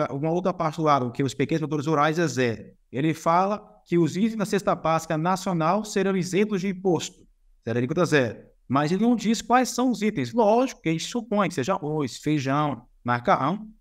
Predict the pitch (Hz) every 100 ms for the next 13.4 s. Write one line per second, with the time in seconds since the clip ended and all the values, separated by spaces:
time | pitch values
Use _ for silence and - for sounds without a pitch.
0 | _ 139 156 202 214 196 202 226 180 220
1 | 233 214 214 - 165 - - _ _ _
2 | _ 151 160 190 185 185 185 190 220 220
3 | - 196 196 202 185 185 180 170 - -
4 | - _ - 127 123 175 143 104 120 120
5 | 143 151 131 107 - _ - 180 190 190
6 | 185 202 180 175 170 165 190 175 - -
7 | 165 180 196 185 - 175 180 190 190 170
8 | 202 190 - 113 104 - _ _ _ 123
9 | 131 123 113 104 _ _ _ - 151 151
10 | 185 226 220 208 180 165 190 202 214 -
11 | _ 175 185 180 175 233 226 208 185 156
12 | 151 - 143 147 139 - 156 - - 143
13 | - 180 254